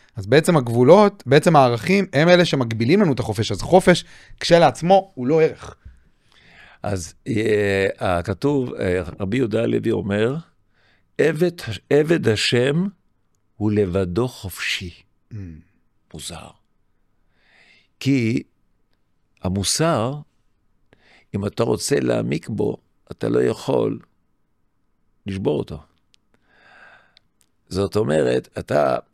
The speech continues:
Speaker 2: היחס לממון, הבאת דוגמה לגנוב,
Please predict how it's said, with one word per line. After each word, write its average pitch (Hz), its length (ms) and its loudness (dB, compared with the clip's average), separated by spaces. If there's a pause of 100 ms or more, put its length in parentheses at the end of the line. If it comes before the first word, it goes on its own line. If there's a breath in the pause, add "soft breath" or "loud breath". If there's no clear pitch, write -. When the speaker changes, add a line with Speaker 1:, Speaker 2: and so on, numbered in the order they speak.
(320)
Speaker 2:
היחס 127 480 -4
לממון, 107 540 -2 (1000)
הבאת 98 380 -2
דוגמה 95 320 -2
לגנוב, 101 500 -4